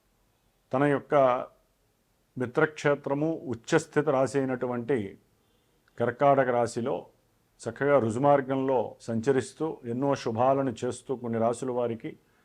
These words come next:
ఇప్పుడు నవంబరు పదకొండవ తేదీ రాత్రి ఎనిమిది గంటల తర్వాత నుంచి కూడా ఈయన మరలా వక్రగతిని పొంది మిథున రాశిలోకి డిసెంబర్ ఐదు తర్వాత మిథున రాశిలోకి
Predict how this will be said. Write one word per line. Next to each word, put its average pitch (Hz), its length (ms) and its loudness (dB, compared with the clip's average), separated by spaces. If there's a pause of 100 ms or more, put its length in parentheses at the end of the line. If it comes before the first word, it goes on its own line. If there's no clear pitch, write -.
(360)
ఇప్పుడు 151 260 0
నవంబరు 147 640 4 (260)
పదకొండవ 147 440 2
తేదీ 143 380 2 (540)
రాత్రి 139 520 4 (120)
ఎనిమిది 139 280 0
గంటల 139 300 -2
తర్వాత 135 440 2
నుంచి 131 380 -4
కూడా 123 260 -2 (260)
ఈయన 127 140 -2
మరలా 127 420 2 (380)
వక్రగతిని 151 640 0
పొంది 135 360 -2 (600)
మిథున 123 380 2
రాశిలోకి 143 540 2
డిసెంబర్ 147 580 -2
ఐదు 139 240 0
తర్వాత 123 480 -2 (680)
మిథున 113 340 -2
రాశిలోకి 120 640 -2